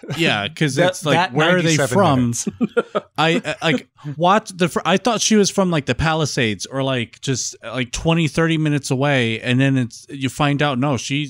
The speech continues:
Speaker 2: she lives, like, down the street from him. I, what?
Speaker 1: Yeah. And then Eddie's going there too, and it's like, so Eddie also lives in your neighborhood? Or is it like, no,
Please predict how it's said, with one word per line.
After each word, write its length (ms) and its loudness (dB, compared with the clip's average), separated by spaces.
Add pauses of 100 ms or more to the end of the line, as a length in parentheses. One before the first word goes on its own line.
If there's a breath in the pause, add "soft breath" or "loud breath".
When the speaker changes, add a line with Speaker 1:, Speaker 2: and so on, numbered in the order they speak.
Speaker 2:
she 260 -4
lives, 220 -2
like, 160 -2
down 200 0
the 80 0
street 260 -6
from 200 -6
him. 260 -10 (300)
I, 200 -2 (300)
what? 340 -6 (140)
Speaker 1:
Yeah. 300 -2 (360)
And 120 2
then 220 0
Eddie's 460 -2
going 400 -2
there 180 0
too, 300 -2
and 80 -4
it's 100 -8
like, 160 -4
so 260 -4
Eddie 280 -2
also 360 -2
lives 380 -4
in 140 -4
your 160 -4
neighborhood? 640 -4 (100)
Or 160 0
is 140 -2
it 100 -4
like, 300 -2 (400 soft breath)
no, 260 2